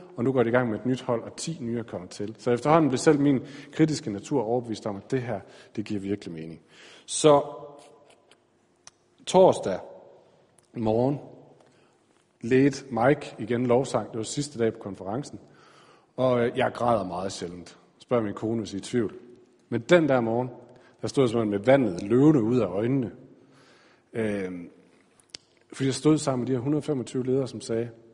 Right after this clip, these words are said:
"Vi tror, at Gud gør noget nyt. Vi tror, at de her mere end fyrre tusind vi mennesker, vi er i berøring med, vi tror, at Gud vil noget med dem." Og, øh, bagefter delte Angela et ord fra skriften, og, øh, og sagde, "Venner,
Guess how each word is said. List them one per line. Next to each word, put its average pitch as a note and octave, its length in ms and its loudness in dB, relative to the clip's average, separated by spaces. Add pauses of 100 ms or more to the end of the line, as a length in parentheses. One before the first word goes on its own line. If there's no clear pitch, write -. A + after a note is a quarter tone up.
(200)
"Vi G#2+ 60 -20
tror, - 480 -14 (280)
at - 60 -20
Gud G#2+ 180 -6
gør G#2 200 -12
noget A2 180 -14
nyt. C3+ 240 -16 (800)
Vi A2+ 60 -12
tror, D3 400 -4
at A2+ 100 -10
de B2+ 100 -6
her A#2+ 140 -2 (440)
mere C#3 120 -4
end A#2 80 -6
fyrre C#3+ 280 -4
tusind A#2+ 360 -10
vi G#2+ 60 -4
mennesker, A2+ 400 -4
vi G#2 180 -4
er A2 160 -6
i G#2 60 -8
berøring A2 400 -4
med, G2 120 -8
vi G2 60 -14
tror, - 240 -10
at A2+ 100 -10
Gud A#2 140 -6
vil C3 180 -6
noget B2 160 -6
med G2 140 -10
dem." G2 120 -20 (880)
Og, A#2+ 300 6
øh, A2 240 2
bagefter D3 420 6
delte D3 340 2 (340)
Angela C3 400 -2
et G#2 140 -8
ord C#3+ 480 -6 (380)
fra G2+ 300 -2
skriften, - 540 2 (580)
og, C3 380 6
øh, A#2 300 0
og B2+ 100 -4
sagde, C3+ 280 0
"Venner, C3+ 240 0